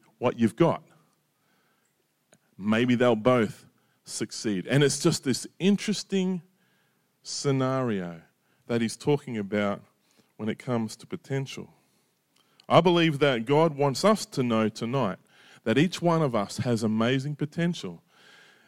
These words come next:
And we're all unique and we're all different. You might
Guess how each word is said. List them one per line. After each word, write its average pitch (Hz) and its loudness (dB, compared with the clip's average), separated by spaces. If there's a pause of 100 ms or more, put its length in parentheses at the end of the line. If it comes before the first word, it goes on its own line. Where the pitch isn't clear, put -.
(260)
And 131 4
we're 143 6
all 226 4
unique 185 2
and 165 -4
we're 139 4
all 151 2
different. 123 -4 (1300)
You 135 2
might 170 4